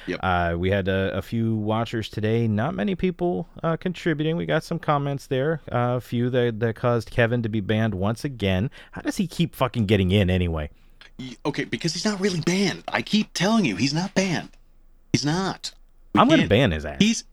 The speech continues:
Speaker 1: he's like, aside from giving us money, he's a really good supporter, which, by the way, you should give us money. Um, but he's a really good supporter. <laughs>
Speaker 2: <sighs> All right.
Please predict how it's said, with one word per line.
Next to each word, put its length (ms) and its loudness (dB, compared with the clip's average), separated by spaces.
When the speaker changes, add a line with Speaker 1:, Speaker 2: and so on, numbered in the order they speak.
Speaker 1:
he's 180 4
like, 320 0
aside 400 -2
from 180 4
giving 260 2
us 160 -2
money, 340 2
he's 200 0
a 60 2
really 360 4
good 200 2
supporter, 540 2
which, 240 0
by 120 0
the 100 2
way, 120 4
you 60 0
should 140 -6
give 140 0
us 100 -4
money. 220 0
Um, 400 2
but 100 6
he's 160 4
a 40 8
really 200 2
good 160 2
supporter. 560 2
<laughs> 0 -
Speaker 2:
<sighs> 0 -
All 60 6
right. 560 4